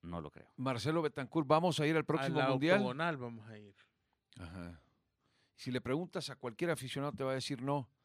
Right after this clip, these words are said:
Speaker 2: ¿Qué cuesta? Año y medio, dos años. Y después podemos hablar. Pero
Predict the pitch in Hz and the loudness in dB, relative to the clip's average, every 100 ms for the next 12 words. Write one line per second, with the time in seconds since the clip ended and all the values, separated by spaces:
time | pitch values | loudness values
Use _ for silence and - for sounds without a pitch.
0 | _ _ _ _ _ _ _ _ _ _ | _ _ _ _ _ _ _ _ _ _
1 | _ _ _ _ _ _ _ _ - 127 | _ _ _ _ _ _ _ _ -6 -4
2 | - 139 - - 82 _ _ _ _ _ | 0 0 0 -10 -18 _ _ _ _ _
3 | _ _ _ _ - 143 139 123 139 135 | _ _ _ _ -2 -2 0 -2 0 2
4 | 113 127 120 143 135 104 78 - _ _ | 2 0 -2 -2 -4 -6 -10 -20 _ _
5 | _ _ _ _ _ _ _ _ _ _ | _ _ _ _ _ _ _ _ _ _
6 | _ _ _ 107 101 - 120 - 113 107 | _ _ _ -6 -6 -4 -6 -4 -4 -4
7 | 101 101 90 110 107 - _ _ _ _ | -6 -6 -6 -8 -10 -16 _ _ _ _
8 | _ _ _ _ _ _ _ _ 92 90 | _ _ _ _ _ _ _ _ -6 -4
9 | 80 | -6